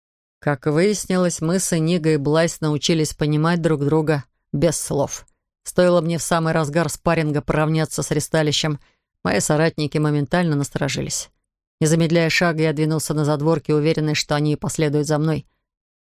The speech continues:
Привалившись к массивному камню, я пытался собраться с мыслями.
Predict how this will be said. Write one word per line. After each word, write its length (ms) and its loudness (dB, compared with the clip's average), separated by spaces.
Привалившись 680 0
к 40 -20
массивному 640 0
камню, 480 0
я 80 -2
пытался 460 0
собраться 500 -2
с 100 -6
мыслями. 480 -2